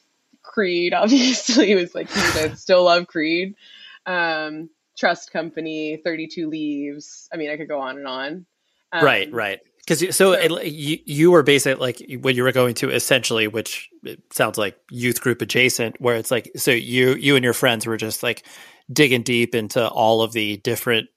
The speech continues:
Speaker 2: <laughs> genres and subgenres of Christian-based music.
Speaker 1: Yeah. So we had in, at Ridgecrest, there was, like, a little bookshelf that had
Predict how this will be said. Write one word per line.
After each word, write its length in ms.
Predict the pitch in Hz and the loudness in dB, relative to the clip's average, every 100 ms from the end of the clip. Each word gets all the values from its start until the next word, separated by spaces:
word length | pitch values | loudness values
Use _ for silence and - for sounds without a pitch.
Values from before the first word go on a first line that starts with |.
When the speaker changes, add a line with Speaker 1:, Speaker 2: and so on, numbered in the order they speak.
| - | -20
Speaker 2:
<laughs> 260 | - - - | -20 -6 0
genres 420 | 131 135 117 107 | 2 4 2 0
and 100 | 120 | 0
subgenres 720 | 135 107 117 113 107 107 101 | 0 2 2 2 2 0 -2
of 460 | - 117 110 104 - - | -2 0 0 -2 -12 0
Christian-based 800 | 147 127 - 107 107 107 - 120 | 2 4 2 0 0 0 -2 -6
music. 320 | 104 - - | -6 -6 -8
Speaker 1:
Yeah. 580 | 208 220 302 262 170 - | -6 -2 2 2 0 -2
So 300 | - 277 262 | 2 4 4
we 180 | 233 254 | 2 -2
had 500 | 233 233 262 370 330 | 0 2 2 2 0
in, 520 | - 220 226 226 220 - | 0 0 0 -2 -4 -6
at 200 | 220 254 | -4 0
Ridgecrest, 460 | 254 - 233 214 | 0 0 -2 0
there 120 | 196 185 | 0 -2
was, 160 | 190 | -2
like, 160 | 196 196 | -4 -2
a 80 | 180 | -2
little 560 | 165 175 190 190 208 _ _ | 0 0 0 -2 -6 _ _
bookshelf 640 | 160 - - 294 320 320 | -6 -4 0 2 2 2
that 140 | 208 190 | -2 2
had 420 | 185 170 165 | 4 6 4